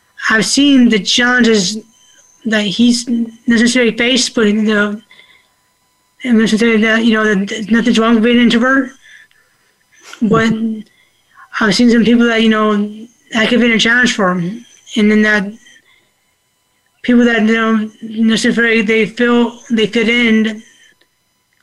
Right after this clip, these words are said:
Speaker 1: they probably do, but they don't, or people don't give them the right opportunity to feel like they fit in. I really feel that these people have something to offer, and it gives them an opportunity to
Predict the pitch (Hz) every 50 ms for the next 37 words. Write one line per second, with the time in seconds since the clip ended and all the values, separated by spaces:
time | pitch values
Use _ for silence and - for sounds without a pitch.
0 | _ _ _ _ - 220 226 220 240 247 240 226 220 185 233 269 302 294 262 247
1 | 233 202 220 220 220 220 220 220 226 220 220 - - _ _ _ - 247 226 196
2 | 240 240 240 240 233 233 220 208 233 226 226 226 220 220 214 196 - - _ _
3 | - - 233 208 202 185 - 233 247 254 247 233 196 - - 226 233 226 220 226
4 | 220 202 - 214 202 208 208 208 208 202 175 - _ _ _ _ _ _ _ _
5 | _ _ _ _ _ _ _ _ _ _ _ _ _ _ _ _ _ _ _ -
6 | 240 240 220 226 233 233 - - 240 233 233 220 196 214 226 - - 240 240 240
7 | 240 233 226 214 214 202 214 220 _ _ _ _ _ _ _ _ _ _ _ _
8 | _ _ _ _ _ _ - 175 214 220 208 185 - 220 202 226 214 220 214 214
9 | 214 - 226 214 208 202 208 214 208 190 190 - - _ _ _ _ _ _ _
10 | _ _ _ _ _ _ _ _ _ _ - 233 202 226 254 214 196 233 254 240
11 | 240 233 226 226 233 208 - 220 220 214 202